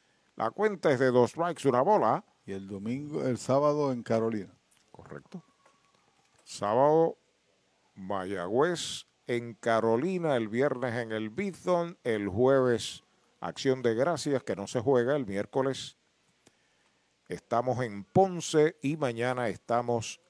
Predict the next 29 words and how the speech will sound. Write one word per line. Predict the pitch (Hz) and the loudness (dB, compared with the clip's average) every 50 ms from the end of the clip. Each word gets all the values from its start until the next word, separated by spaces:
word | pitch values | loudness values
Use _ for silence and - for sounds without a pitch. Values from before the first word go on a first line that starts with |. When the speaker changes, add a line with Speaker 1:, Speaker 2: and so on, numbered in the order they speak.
| _ _ | _ _
Speaker 1:
en | - 120 127 131 139 139 160 180 _ _ _ _ _ _ _ | 0 0 0 -2 -6 -12 -16 -18 _ _ _ _ _ _ _
Caguas. | - 117 80 60 62 62 - - - - - - - - | 0 0 0 0 -6 -12 -16 -16 -16 -18 -18 -16 -16 -14
Speaker 2:
Y | - | -16
el | 87 - | -16 -14
Juego | - - 98 107 120 123 123 | -10 -8 -4 -2 0 2 2
de | 117 | 2
Estrellas | 110 - - 120 127 135 143 139 123 110 | 2 2 0 2 2 4 2 2 2 0
va | 107 | -2
a | 101 | 0
ser | - 117 117 117 | 0 2 2 2
aquí | 110 95 95 107 120 | 0 0 -2 -2 -2
el | 127 127 123 110 | -2 -2 -6 -8
diciembre | 104 98 - - 117 117 123 135 139 139 120 | -10 -10 -8 -4 -2 -2 -2 -2 -2 0 0
once | 104 107 120 127 117 - 120 139 | 0 0 -4 -8 -10 -12 -14 -12
en | 101 98 | -12 -12
este | 98 - 117 101 | -6 -4 -4 -4
parque. | 85 113 113 110 - - _ _ _ _ _ _ _ _ _ _ _ _ _ _ _ _ _ _ _ _ _ _ _ _ _ _ _ _ _ _ | -2 -4 -6 -6 -8 -14 _ _ _ _ _ _ _ _ _ _ _ _ _ _ _ _ _ _ _ _ _ _ _ _ _ _ _ _ _ _
Speaker 1:
Ahí | - - 85 82 | -18 -16 -16 -16
está | - - 135 123 - | -6 -2 -2 -2 0
pisando | - 127 110 - 180 226 220 202 180 190 | -2 -4 0 2 2 2 2 6 8 8
la | 185 180 180 | 8 8 8
goma | - 226 208 180 170 156 156 151 | 8 8 8 8 8 6 6 6
el | 147 147 147 139 127 | 4 4 2 0 4
derecho | 127 147 170 208 180 - _ - 131 135 143 147 139 | 4 4 4 4 0 -4 _ 4 8 8 8 8 6
Fabián | - - - - 147 139 135 135 127 156 156 175 196 202 208 202 180 | 2 -6 2 6 8 8 8 8 6 2 2 4 4 4 2 0 0
Román | 165 151 135 135 131 131 143 165 196 214 226 220 156 | 0 6 8 8 8 8 6 4 2 2 0 -6 -8
para | - - 156 143 139 131 135 131 | 4 6 8 8 8 8 6 4
el | 131 131 120 | 4 2 -2
peligroso | - _ - 139 135 131 135 131 127 147 180 196 160 - 175 | -2 _ 4 4 4 4 2 2 2 2 2 2 2 4 4